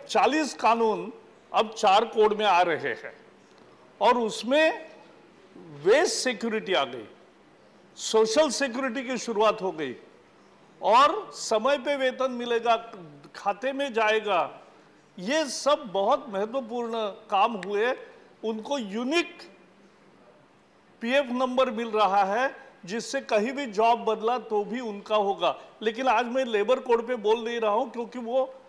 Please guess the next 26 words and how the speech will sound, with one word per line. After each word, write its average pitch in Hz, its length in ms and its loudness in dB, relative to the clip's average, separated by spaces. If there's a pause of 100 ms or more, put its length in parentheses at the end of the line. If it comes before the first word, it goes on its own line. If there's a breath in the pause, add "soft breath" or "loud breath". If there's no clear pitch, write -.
(200)
कंस-, 202 1400 -8
standing 220 420 0
committee 254 340 -2
में 254 200 -2
भी 254 100 -2
है, 247 200 4
बहुत 226 340 2
सारा 233 220 0
विचार 233 340 -2
हुआ 220 280 2
है 254 180 2 (380 loud breath)
और 208 240 2
final 214 380 -2
अभी 226 220 -2
दो 202 300 2 (140)
कोड 220 280 2
पास 214 280 0
होना 214 180 -2
बाकी 190 440 0
है, 127 140 -6 (1120)
तो 233 100 4
वो, 202 220 6 (920)
अ, 160 800 -4
हम 226 200 0
बात 208 280 4
करेंगे। 165 440 -2